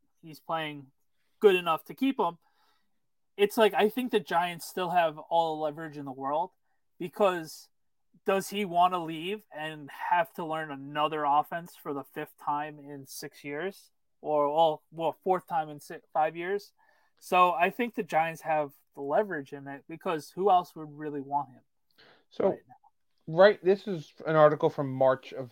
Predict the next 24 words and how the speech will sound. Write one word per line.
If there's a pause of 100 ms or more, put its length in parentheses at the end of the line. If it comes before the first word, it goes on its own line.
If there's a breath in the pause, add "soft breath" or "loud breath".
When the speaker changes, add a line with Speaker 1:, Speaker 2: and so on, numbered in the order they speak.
(100)
Speaker 2:
this (120)
year
currently,
so
it
would
have
been
for
this
coming
season. (480 soft breath)
Speaker 1:
Right.
Speaker 2:
But
the
tag
for
running
backs
was
nine
point
five
million.